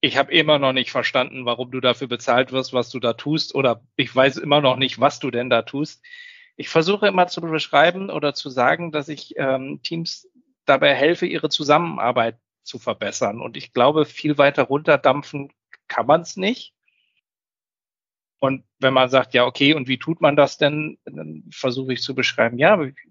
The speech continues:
machen Workshops und wir versuchen, schlaue Fragen zu stellen und wir versuchen, einfach mit den Leuten zu sprechen und sie dahin zu bringen, zu erkennen, was ihnen für eine optimale Zusammenarbeit oder für eine noch bessere Zusammenarbeit fehlt.“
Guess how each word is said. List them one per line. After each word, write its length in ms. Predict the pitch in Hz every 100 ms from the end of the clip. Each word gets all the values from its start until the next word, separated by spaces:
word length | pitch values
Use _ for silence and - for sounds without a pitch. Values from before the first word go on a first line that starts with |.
| _
machen 520 | 117 113 113 117 107 110
Workshops 580 | 117 - - - - 127
und 140 | 123
wir 100 | 110
versuchen, 440 | 113 107 107 113
schlaue 300 | - 104 107
Fragen 380 | 101 - 120 180
zu 120 | 196
stellen 380 | 165 - 180 185
und 140 | 160 147
wir 100 | 139
versuchen, 640 | 143 135 143 135 143 131 - - - - -
einfach 300 | 139 135 135
mit 200 | 131 127
den 120 | 131
Leuten 300 | 127 135 127
zu 140 | - 139
sprechen 400 | - 127 175 147
und 120 | 135
sie 120 | 135
dahin 360 | 127 127 135 127
zu 160 | 143
bringen, 460 | - 131 139 131 -
zu 260 | - 139 -
erkennen, 720 | 117 117 139 143 147 147 - -
was 260 | 120 - -
ihnen 240 | 143 135
für 140 | -
eine 180 | 131 135
optimale 540 | 139 - 135 131 135 127
Zusammenarbeit 760 | 131 127 135 143 135 131 -
oder 140 | 127
für 180 | - 143
eine 200 | 120 120
noch 180 | 123 123
bessere 360 | - - 131 123
Zusammenarbeit 680 | 127 123 120 113 117 120 -
fehlt.“ 380 | 151 110 -